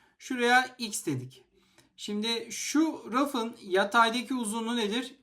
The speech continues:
X artı üçtür. O zaman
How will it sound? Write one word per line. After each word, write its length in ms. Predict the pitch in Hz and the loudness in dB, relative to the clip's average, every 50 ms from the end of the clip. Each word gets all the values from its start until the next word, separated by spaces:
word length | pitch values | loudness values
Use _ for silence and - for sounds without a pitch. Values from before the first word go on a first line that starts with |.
| _ _ | _ _
X 320 | 220 220 208 - - - | -12 -10 -8 -6 -2 2
artı 380 | 214 190 180 160 160 - 254 240 | 4 6 6 4 2 -2 -6 -6
üçtür. 540 | - 190 165 131 - - - 135 131 - - _ _ _ _ _ _ | -6 -6 -8 -8 -10 -12 -12 -12 -12 -14 -18 _ _ _ _ _ _
O 100 | 185 185 | -2 0
zaman 440 | 185 220 226 233 233 240 247 247 - | 0 2 2 4 4 2 2 -2 -8